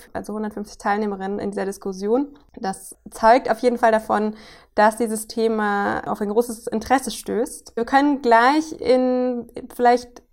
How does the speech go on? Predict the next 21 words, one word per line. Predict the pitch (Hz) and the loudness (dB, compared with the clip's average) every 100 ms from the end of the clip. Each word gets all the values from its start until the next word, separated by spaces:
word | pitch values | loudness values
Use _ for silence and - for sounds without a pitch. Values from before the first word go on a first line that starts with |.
| - - - | -20 -6 -4
ich | 233 | 2
hätte | 262 277 | 2 2
auf | 262 | 0
jeden | 254 | 0
Fall | 247 | 0
Follow-up-Fragen, | 240 269 285 247 - - 247 247 233 | 0 4 4 4 2 2 4 4 2
die | 226 220 | 0 0
sich | 233 - | 0 2
auch | |
aus | 247 247 | 2 2
den | 240 226 | 0 2
Fragen | 226 233 240 | 4 4 4
speisen, | 233 226 240 254 | 2 4 6 4
die | 233 | 0
wir | |
schon | 233 240 | -2 -2
von | 226 | 0
den | 220 | -2
Teilnehmerinnen | 220 226 214 214 214 214 | -2 -4 -4 -4 -4 -4
bekommen | 208 214 240 285 311 | -6 -2 2 4 4
haben. | 311 311 | 2 0